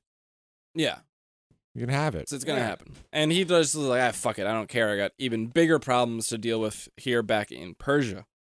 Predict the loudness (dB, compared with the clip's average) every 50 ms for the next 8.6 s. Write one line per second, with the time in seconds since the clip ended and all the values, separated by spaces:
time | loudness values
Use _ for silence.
0 | _ _ -20 -20 _ _ _ _ _ _ _ _ _ _ _ _ _ _ _ -20
1 | -16 -12 -12 -4 2 6 8 10 10 10 8 6 2 2 0 0 4 6 6 6
2 | 6 4 2 0 0 0 0 0 -2 -2 -4 -6 -6 -4 -4 -2 -2 -2 -2 -2
3 | -2 -2 -2 -2 -2 -2 -2 -2 -2 -2 -2 0 2 2 2 0 0 -2 -4 -6
4 | -4 -2 0 2 2 2 2 -2 -6 -8 -8 -8 -10 -10 -10 -8 -8 -6 -6 -6
5 | -6 -6 -4 -4 -6 -6 -8 -10 -12 -12 -12 -10 -10 -12 -12 -14 -14 -14 -14 -16
6 | -20 -20 _ _ _ _ 4 6 8 8 6 4 2 0 0 0 2 4 4 4
7 | 6 6 6 6 4 2 2 2 2 2 2 2 2 2 2 0 -2 -6 -8 -10
8 | -10 -12 -14 -8 -4 -2 0 0 0 0 -2